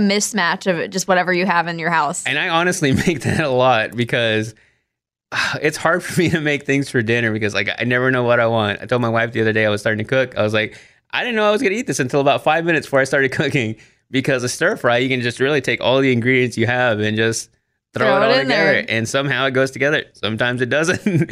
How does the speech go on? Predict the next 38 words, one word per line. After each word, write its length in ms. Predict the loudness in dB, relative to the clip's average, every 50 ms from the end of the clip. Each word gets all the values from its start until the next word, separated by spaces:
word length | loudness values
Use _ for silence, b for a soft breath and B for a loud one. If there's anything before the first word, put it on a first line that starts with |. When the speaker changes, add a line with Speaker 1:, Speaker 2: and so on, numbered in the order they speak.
| -6 -8 -8
Speaker 2:
<laughs> 60 | -4 0
Speaker 1:
But 140 | 0 2 2
if 40 | 4
you 40 | 4
got, 220 | 4 4 2 0 0
if 80 | 0
you 60 | 2
got 140 | 2 2 0 0
the 60 | 0
sauces, 400 | 2 2 2 2 0 0 0 2 2
you're 100 | 2 4
good. 300 | 4 4 4 2 2 2
<laughs> 0 |
Speaker 2:
Yeah. 340 | 2 2 2 2 0 0
Speaker 1:
It 60 | 0 0
just 140 | 0 2 2
kinda 420 | 2 2 2 2 2 0 0 -2
still 280 | -2 0 0 0 2 2
works. 340 | 2 2 2 0 -2 -2 0
Speaker 2:
Yeah, 160 | 0 0 2
a 40 | 2
little 180 | 2 2 2 2
flavoring 480 | 0 2 2 2 2 2 0 0 -2 0
to 140 | 0 2
it, 220 | 2 2 0 0 -4
and 240 | -4 -2 -2 -2 -2
you're 80 | -2 0
good. 360 | 0 2 2 2 0 -2 -2
So 160 | 0 0 0
Speaker 1:
<laughs> 40 | 2
Speaker 2:
that's 280 | 2 0 -2 -2 -4 -4
kind 180 | -4 -2 0
of 60 | 0 0
my 220 | 0 0 0 -2
favorite 440 | -4 -4 -2 0 0 2 2 0 0
right 240 | 0 0 -2 -2 -2
now. 380 | -2 -2 0 -2 -2 -4 -6 b b b b -8
Speaker 1:
Okay. 420 | -4 -2 -2 -2 -2 -2 -6 -8